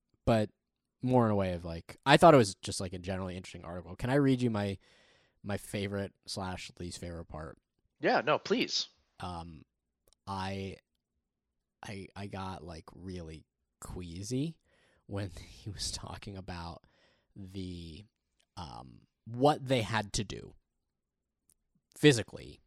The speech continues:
Speaker 2: Mm-hmm.
Speaker 1: to, like, make it okay, or, like, make it, like, what their plan was.
Speaker 2: Like on
Speaker 1: And
Speaker 2: his
Speaker 1: so
Speaker 2: leg.
Speaker 1: he, yeah, on his leg. And so he says, um, you know,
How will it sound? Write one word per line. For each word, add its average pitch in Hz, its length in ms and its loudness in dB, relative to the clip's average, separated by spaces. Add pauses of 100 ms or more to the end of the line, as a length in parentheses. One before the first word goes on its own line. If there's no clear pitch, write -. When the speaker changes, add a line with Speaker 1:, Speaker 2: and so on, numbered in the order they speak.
Speaker 2:
Mm-hmm. 131 340 -8 (200)
Speaker 1:
to, 131 120 2
like, 107 440 0 (140)
make 107 380 -2
it 107 80 2
okay, 92 560 -4
or, 110 120 -4
like, 98 160 -2
make 101 220 -4
it, 101 120 -10
like, 95 120 -6
what 120 200 2
their 107 100 -2
plan 85 480 -4
was. - 420 -14 (840)
Speaker 2:
Like 139 160 4
on 135 60 8
Speaker 1:
And 131 40 6
Speaker 2:
his 123 100 2
Speaker 1:
so 120 80 6
Speaker 2:
leg. 113 280 4 (340)
Speaker 1:
he, 131 240 -4
yeah, 90 200 -2
on 104 80 -6
his 110 120 -2
leg. 117 360 0
And 113 120 -6
so 127 160 4
he 123 100 4
says, 117 560 2 (2250)
um, 107 560 0 (840)
you 139 100 -2
know, 123 200 2